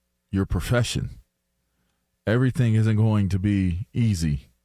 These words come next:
in your profession. Everything isn't how you want it to exactly be in your pers-, your profession. That's just how life works.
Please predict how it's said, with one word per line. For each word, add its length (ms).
in 140
your 140
profession. 640
Everything 600
isn't 380
how 280
you 400
want 400
it 220
to 200
exactly 680
be 420
in 160
your 120
pers-, 320
your 100
profession. 720
That's 200
just 180
how 160
life 360
works. 460